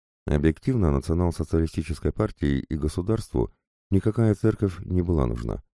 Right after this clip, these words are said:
Католическую церковь, более склонную к земным делам и следованию принципам гуманизма, независимо от позиции светских властей,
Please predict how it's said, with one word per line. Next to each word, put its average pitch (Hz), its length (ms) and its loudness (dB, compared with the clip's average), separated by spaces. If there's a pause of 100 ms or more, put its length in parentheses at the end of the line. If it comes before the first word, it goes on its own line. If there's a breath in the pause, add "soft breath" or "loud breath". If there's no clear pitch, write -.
(460)
Католическую 69 680 2
церковь, 69 440 0
более 69 340 2
склонную 73 580 0
к 65 60 -4
земным 73 340 0
делам 73 440 0
и 73 60 -6
следованию 67 600 0
принципам 71 480 -2
гуманизма, 71 540 0
независимо 67 680 -2
от - 200 -8
позиции 69 420 -2
светских - 500 -4
властей, 95 440 -6